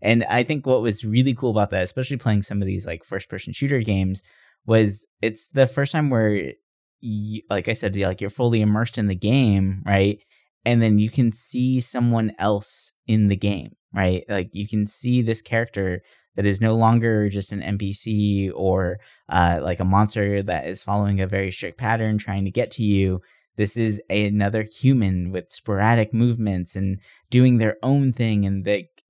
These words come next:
from their viewport, they can see, I don't know, there was just something kind of magical about that moment of the first time playing that online together, because, like, you have this fully immersive experience, but now you're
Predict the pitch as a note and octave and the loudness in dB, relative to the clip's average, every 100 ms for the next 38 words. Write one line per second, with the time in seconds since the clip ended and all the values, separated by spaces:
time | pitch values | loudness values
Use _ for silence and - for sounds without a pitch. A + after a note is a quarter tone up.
0 | G#2 G2 G#2+ G#2 A#2 B2+ A#2 A2+ - G#2+ | -10 -6 -2 0 2 2 0 -4 -4 -4
1 | F#2+ G2+ A2 - - A2 A#2+ C3+ A2 A2 | -4 -8 -8 -14 -6 0 4 4 4 2
2 | A2+ C3 - D3 D3 A2 - _ _ _ | 0 -4 -8 -6 -4 -4 -6 _ _ _
3 | _ _ - - A2+ G2 F2 G#2 A#2 G#2+ | _ _ -10 -2 2 2 0 -4 -6 -4
4 | G2 F#2+ F2 E2+ F2 E2 F#2 F#2+ E2+ G1+ | -4 -2 -4 -6 -8 -6 -4 -4 -8 -14
5 | _ _ - G2+ F#2+ G2 G2 - G2+ - | _ _ -6 -4 -4 -4 -6 -4 -6 -4
6 | G#2 G2 G2 G2 G2 F#2+ F2 - F2 F#2+ | -6 -6 -2 0 0 0 -4 -6 -4 -2
7 | F#2+ F#2 F#2+ F#2 - G2 F2+ D2+ G1+ - | -2 -2 -2 -2 -4 -4 -2 -4 -8 -16
8 | _ _ _ _ G2 G2 F#2 F#2 - E2+ | _ _ _ _ -10 -2 -2 -2 -6 -8
9 | F2+ G#2 G#2+ A#2 G#2+ G#2 G2+ - A2+ G#2+ | -6 -2 0 0 -2 -4 -6 -6 -2 0
10 | G2+ G2 G2+ G2+ F#2+ - A2 A2+ A2 G2+ | 0 -2 -6 -10 -12 -4 0 2 2 0
11 | - F#2+ G2 G2+ G2+ G2+ G2+ G2 | -4 -6 -2 0 0 0 0 -2